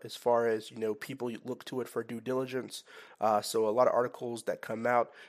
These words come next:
they really hit social media before they hit a lot of the, uh, news outlets like Wall Street Journal or C N B C.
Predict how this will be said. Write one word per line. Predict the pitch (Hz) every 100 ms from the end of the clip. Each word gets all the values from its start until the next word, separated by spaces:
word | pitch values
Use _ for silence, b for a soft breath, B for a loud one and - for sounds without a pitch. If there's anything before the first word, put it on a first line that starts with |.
| -
they | 110
really | 123 151 131
hit | 147 -
social | - 127 - 120
media | 131 123
before | 113 - 120
they | 117 113
hit | 147 113 - 107
a |
lot | 110 120
of | 117 113
the, | 120 117 110 110 B B -
uh, | 107 104
news | 117 127 117
outlets | 117 113 120 117 -
like | 110
Wall | 117 120
Street | - 113
Journal | 110 120 123 117
or | 110
C | - 123
N | 110
B | 113
C. | 110 - 127